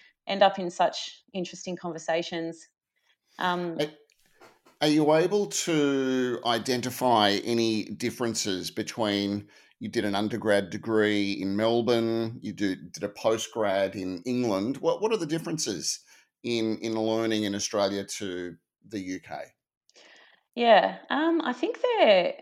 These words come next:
Speaker 1: they're actually fairly similar, but I guess I'm comparing a medical degree here with a, a fairly medical,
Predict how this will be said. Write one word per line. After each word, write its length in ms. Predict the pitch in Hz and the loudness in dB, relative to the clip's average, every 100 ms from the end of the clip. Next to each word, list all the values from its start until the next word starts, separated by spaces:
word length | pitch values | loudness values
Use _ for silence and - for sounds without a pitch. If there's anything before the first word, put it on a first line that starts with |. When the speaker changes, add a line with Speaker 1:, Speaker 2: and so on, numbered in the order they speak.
| _ - | _ -6
Speaker 1:
they're 140 | 214 | -2
actually 720 | 262 - 427 254 175 - - _ | -2 -2 0 2 0 -2 -10 _
fairly 440 | - 208 196 175 | -4 0 2 0
similar, 760 | 175 - - 196 208 208 151 160 | -2 -12 -10 -6 -2 0 0 4
but 260 | 202 196 - | 6 6 4
I 100 | 196 | -2
guess 260 | 196 208 - | 4 2 2
I'm 200 | 185 185 | -6 -6
comparing 720 | 190 190 190 196 190 185 175 | -8 -2 0 2 0 -4 -4
a 440 | 175 175 170 170 - | -2 -2 0 -2 -4
medical 400 | 190 185 180 180 | -4 -4 -2 -4
degree 280 | 170 165 160 | -2 -2 -2
here 260 | 170 170 | -2 -2
with 180 | 165 170 | -2 0
a, 240 | 160 160 156 - - - | 2 2 0 -20 -20 -10
a 100 | 185 | -10
fairly 840 | - - - 185 185 196 190 180 | -10 -20 -2 2 6 6 4 2
medical, 840 | 175 175 160 160 170 165 160 165 | 0 -2 -4 -4 -2 0 0 -4